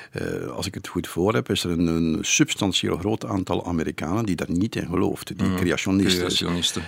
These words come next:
Speaker 1: Ehm, je kan Amerika nu niet direct, eh, beschouwen als een moslimland waar alleen maar de Koran, eh, gedoseerd wordt, maar toch zien we dat creationisme daar, eh, ondanks het, eh, wetenschappelijk onderwijs, eh,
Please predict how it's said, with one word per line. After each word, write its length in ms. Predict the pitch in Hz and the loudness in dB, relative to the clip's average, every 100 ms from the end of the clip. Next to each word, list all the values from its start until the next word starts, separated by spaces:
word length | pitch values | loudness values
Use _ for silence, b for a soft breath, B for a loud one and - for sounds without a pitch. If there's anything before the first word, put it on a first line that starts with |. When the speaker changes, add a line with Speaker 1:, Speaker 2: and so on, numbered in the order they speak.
| - | -8
Speaker 1:
Ehm, 1120 | - 85 82 82 82 82 82 82 87 90 87 82 85 - | -4 0 2 2 2 2 2 2 2 2 0 -2 -4 -4
je 80 | 87 | -6
kan 260 | - 90 90 | 0 2 2
Amerika 440 | 85 92 104 - | 2 2 2 2
nu 140 | 92 82 | 2 2
niet 160 | 107 - | 0 0
direct, 500 | 92 - - - - | -4 -4 -10 -14 -8
eh, 60 | 98 90 82 87 | -4 -2 -4 -8
beschouwen 640 | 95 90 - 95 87 85 | -4 -4 -2 0 0 0
als 120 | 85 | -2
een 120 | 82 | 0
moslimland 600 | 82 104 113 107 107 113 - | 0 2 2 2 4 2 0
waar 140 | 90 | -2
alleen 200 | 85 87 | 0 0
maar 100 | 82 | -2
de 80 | - | -4
Koran, 560 | - 78 80 117 123 | -2 -2 2 2 2
eh, 280 | 104 104 104 98 | 2 0 2 0
gedoseerd 600 | 98 107 - 107 117 - | 0 0 0 0 -2 -2
wordt, 260 | 120 - B B | -4 -4 B B
maar 140 | - 92 | -4 -2
toch 200 | 101 - | -4 0
zien 160 | 107 | 2
we 60 | 107 | 2
dat 120 | 92 | 2
creationisme 800 | - 92 - 87 78 98 107 110 B B B | 0 -2 0 -2 0 0 0 0 B B B
daar, 520 | - 87 80 87 107 - B B B | -6 0 2 2 0 -2 B B B
eh, 180 | - - | -4 0
ondanks 800 | 92 90 110 117 - - - - 92 | 4 6 8 8 6 2 0 -4 -6
het, 300 | 90 - 95 | -6 -6 -4
eh, 160 | 87 | -2
wetenschappelijk 640 | 85 85 85 82 90 - | -2 -4 -4 -4 -6 -6
onderwijs, 680 | 90 104 104 107 113 - - | -2 0 0 2 2 2 0
eh, 140 | 92 | -2